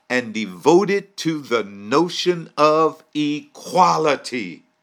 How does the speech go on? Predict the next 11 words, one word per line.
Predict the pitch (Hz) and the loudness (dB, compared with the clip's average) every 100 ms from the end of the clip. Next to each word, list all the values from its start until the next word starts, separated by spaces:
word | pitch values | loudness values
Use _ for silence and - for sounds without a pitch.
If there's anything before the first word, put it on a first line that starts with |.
| _ _ _ _ _ _ _ _ _ _ _ _ _ _ _ _ _ _ _ _ _ _ _ _ _ _ _ _ _ _ _ _ _ _ - - - _ | _ _ _ _ _ _ _ _ _ _ _ _ _ _ _ _ _ _ _ _ _ _ _ _ _ _ _ _ _ _ _ _ _ _ -20 -20 -20 _
Lincoln | 92 147 139 127 | -6 -4 -4 -6
concluded | 127 101 - 170 147 127 | -6 -8 0 2 2 0
the | 123 | -2
Gettysburg | 95 135 131 110 127 120 | 0 0 0 -4 -2 -2
Address | 113 90 98 127 127 | -2 -4 0 0 0
by | 110 | -2
calling | - - 143 139 127 | -2 2 4 4 -2
forth | - 135 127 123 - | -4 0 2 0 -2
a | 104 | -2
new | 95 98 101 123 185 | -2 -10 -6 -2 0
birth | 196 147 95 92 - | 2 2 2 -6 -14